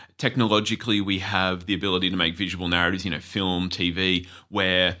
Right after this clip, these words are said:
the closed room is happening in space. The closed room is happening in, well,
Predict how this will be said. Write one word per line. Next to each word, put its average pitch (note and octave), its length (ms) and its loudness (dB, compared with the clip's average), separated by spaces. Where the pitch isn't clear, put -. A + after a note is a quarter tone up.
the A2+ 80 -8
closed F#2+ 420 0
room F#2 160 -4
is F2 100 -6
happening F2 440 -8
in F#2+ 160 0
space. - 600 -2
The B2+ 120 -8
closed A#2 340 2
room G#2+ 180 0
is G2 120 -2
happening G2+ 640 0
in, F#2+ 640 0
well, B2+ 180 -2